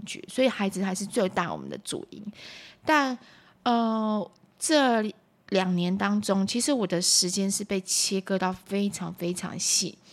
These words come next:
我除了顾孩子之外，我还要工作，还要开团，有的时候可能要接个业配。那六日的话，可能就要去物美的工作。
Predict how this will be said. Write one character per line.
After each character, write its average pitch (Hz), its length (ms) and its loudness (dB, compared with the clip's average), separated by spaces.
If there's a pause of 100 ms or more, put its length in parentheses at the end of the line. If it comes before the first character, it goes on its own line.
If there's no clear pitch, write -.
(240)
我 208 100 -10
除 - 180 -6
了 240 160 -2
顾 233 200 0
孩 - 220 -4
子 147 140 -8
之 - 240 -4
外， 170 260 -6 (400)
我 208 160 -2
还 185 160 -4
要 185 120 0
工 165 280 -6
作， - 400 -6 (180)
还 - 160 -8
要 185 80 -2
开 - 300 -8
团， - 360 -10
有 196 140 -2
的 202 60 0
时 220 80 -4
候 269 80 -2
可 233 100 -4
能 202 120 2
要 233 60 0
接 226 140 -4
个 214 80 -4
业 190 300 -4
配。 - 240 -10 (800)
那 233 220 2
六 202 220 4
日 226 140 -6
的 - 120 -6
话， - 240 -4 (280)
可 214 100 -4
能 196 140 2
就 190 100 0
要 190 140 4
去 175 460 -4 (300)
物 220 120 2
美 139 180 -4
的 127 100 -8
工 143 280 -8
作。 - 180 -10